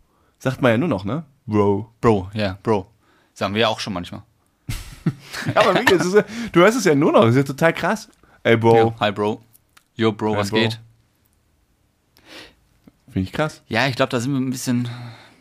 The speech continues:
Speaker 2: also, wir sind wahrscheinlich
Speaker 1: Was
Speaker 2: schon
Speaker 1: sind denn so
Speaker 2: drüber.
Speaker 1: Jugendworte gerade? Bro, la-, äh,
Speaker 2: Ich kenn
Speaker 1: safe?
Speaker 2: auf der Arbeit sagen viele,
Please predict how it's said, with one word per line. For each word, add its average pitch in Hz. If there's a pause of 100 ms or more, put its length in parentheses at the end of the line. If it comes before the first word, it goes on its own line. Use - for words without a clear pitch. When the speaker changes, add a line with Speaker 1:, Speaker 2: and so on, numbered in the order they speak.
(720)
Speaker 2:
also, 110
wir 101 (460)
sind 113
wahrscheinlich 117
Speaker 1:
Was 117
Speaker 2:
schon 120
Speaker 1:
sind 117
denn 131
so 107
Speaker 2:
drüber. 101
Speaker 1:
Jugendworte 101
gerade? 95
Bro, 113
la-, 101
äh, 101
Speaker 2:
Ich -
kenn 135
Speaker 1:
safe? 131 (300)
Speaker 2:
auf -
der 127
Arbeit 135
sagen 131
viele, 123